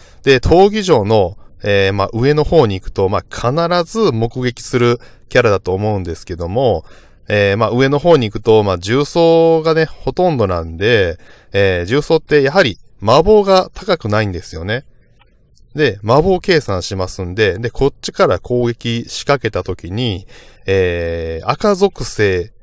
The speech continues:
ですら、えー、まあ、ワンターンで倒してしまうよというぐらいの破壊力がありますね。えー、まあ、えー、攻撃上げで六十ありますんで、で、バフのした時とかね、まあ、その、二種応援とかね、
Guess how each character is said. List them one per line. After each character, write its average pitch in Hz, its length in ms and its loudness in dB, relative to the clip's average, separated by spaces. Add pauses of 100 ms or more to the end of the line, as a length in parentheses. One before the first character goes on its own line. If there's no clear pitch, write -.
(220)
で 113 120 -2
す 170 220 -4
ら、 185 300 2 (280)
え 92 440 2
ー、 - 20 -2
ま 104 100 2
あ、 90 120 -4
ワ 117 160 4
ン 117 100 -2
タ 117 220 2
ー - 20 2
ン 92 120 -4
で 85 280 -8 (160)
倒 107 240 0
し - 60 -8
て 92 80 -6
し 95 160 -8
ま 95 160 0
う 87 80 -2
よ 90 80 -2
と - 260 -8 (400)
い 95 140 -6
う 143 200 0
ぐ 143 120 -2
ら 139 140 -2
い 139 40 -4
の 139 80 -2
破 120 140 -4
壊 113 240 2
力 90 240 -6
が 87 100 -2
あ 82 60 -6
り 87 80 -10
ま 85 120 -8
す - 160 -14
ね。 113 240 -4 (640)
え 98 440 -2
ー、 - 20 -6
ま 107 260 -2
あ、 - 0 - (140)
え 104 220 -2
ー、 95 40 -4
攻 151 180 0
撃 160 180 2
上 147 60 4
げ 135 100 0
で 120 180 2
六 117 280 0
十 123 120 -2
あ 90 60 0
り 90 100 -8
ま 90 140 -6
す - 160 -16
ん 92 80 -10
で、 95 280 -2
で、 101 160 -2
バ 95 200 0
フ 139 120 -2
の 151 120 -2
し - 60 -6
た 156 100 0
時 156 180 -2
と 147 100 -4
か 90 120 -6
ね、 90 200 -8 (100)
ま 95 180 -2
あ、 85 60 -6
そ 87 60 -10
の、 85 320 -10 (280)
二 117 100 -2
種 - 180 -4
応 117 200 2
援 90 100 -2
と 82 100 -10
か 87 120 -12
ね、 120 140 -8